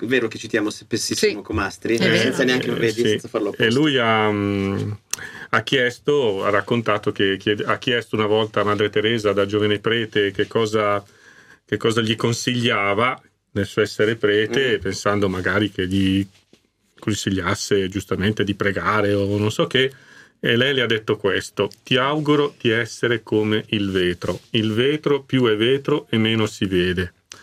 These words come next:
Speaker 3: Però lascia vedere al di là di se stesso. Fa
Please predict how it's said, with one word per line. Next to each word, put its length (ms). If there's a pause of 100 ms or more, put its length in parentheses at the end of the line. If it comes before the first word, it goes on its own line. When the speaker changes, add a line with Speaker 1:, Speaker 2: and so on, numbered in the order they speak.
(180)
Speaker 3:
Però 220
lascia 360
vedere 580
al 120
di 120
là 140
di 120
se 180
stesso. 640 (520)
Fa 300